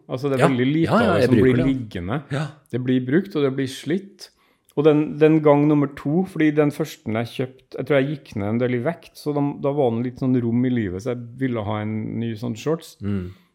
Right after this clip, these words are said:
Speaker 1: Og da gikk jeg for en modell som var ørlite billigere da,
Speaker 2: Mm.
Speaker 1: for jeg tenkte, det må vel, nei, den fikk jo hull i skrittet med en gang.
Speaker 2: Ok.
Speaker 1: Så man må liksom ha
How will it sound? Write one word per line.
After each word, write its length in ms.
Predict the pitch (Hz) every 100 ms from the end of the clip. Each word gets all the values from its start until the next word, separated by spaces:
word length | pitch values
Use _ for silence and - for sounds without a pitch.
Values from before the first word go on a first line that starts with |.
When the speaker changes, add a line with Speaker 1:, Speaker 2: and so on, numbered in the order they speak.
| _ _ _ _ _ _ -
Speaker 1:
Og 80 | 123
da 100 | 131
gikk 180 | 151 135
jeg 120 | 117 95
for 120 | 120
en 260 | 117 117 110 _ _ _ -
modell 340 | 123 120 113
som 140 | 110 120
var 260 | 113 113 - -
ørlite 920 | 127 117 95 - - 101 104 104 98 _ -
billigere 560 | 117 120 123 110 90 127
da, 180 | 185 101
Speaker 2:
Mm. 180 | 95 98
Speaker 1:
for 100 | 117
jeg 60 | 90
tenkte, 380 | 117 - - - _ -
det 80 | 127
må 120 | 120 110
vel, 80 | 117
nei, 180 | 131 170 - - _
den 220 | - 160 175
fikk 320 | - 156 -
jo 120 | 143
hull 260 | 127 120 123
i 40 |
skrittet 360 | 123 98 - 107
med 100 | 113
en 200 | 98 104
gang. 220 | 120 120 -
Speaker 2:
Ok. 180 | 104 - 92 _ _
Speaker 1:
Så 80 | 131
man 160 | 135 139
må 300 | 131 135 160
liksom 260 | 147 147 120
ha 400 | 113 113 123